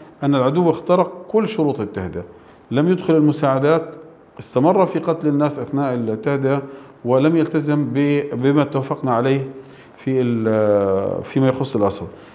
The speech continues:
نحن نتوقع أنه لن يكون أمام العدو خيار آخر غير أن يرضخ لشروط المقاومة، لأنه هناك فشل في الميدان،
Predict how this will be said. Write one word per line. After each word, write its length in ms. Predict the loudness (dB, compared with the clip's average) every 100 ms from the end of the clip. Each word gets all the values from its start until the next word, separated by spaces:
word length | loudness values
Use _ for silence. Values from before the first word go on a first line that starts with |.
| -8 0
نحن 280 | 2 6 6
نتوقع 600 | 6 4 4 2 2 0 -14 -20 -20 -20 -20 -20 -20 -20 -20 -6
أنه 1040 | 0 2 4 4 4 4 4 2 0 -4 -6 2
لن 220 | 4 4
يكون 300 | 2 2 2
أمام 420 | 4 4 2 2
العدو 480 | 0 0 0 0 -2
خيار 440 | -2 0 2 2
آخر 240 | 2 -2 2
غير 260 | 2 4
أن 100 | 2
يرضخ 360 | 0 0 -4 -6
لشروط 380 | -8 -6 -4 -4
المقاومة، 720 | -4 -8 -4 0 0 0 -4 -12 -20 -20 -4
لأنه 480 | 0 2 4 2 0 -6 -14 -14 -16 0
هناك 260 | 4 4 2
فشل 360 | 0 4 4
في 100 | 4
الميدان، 540 | 2 2 4 4 4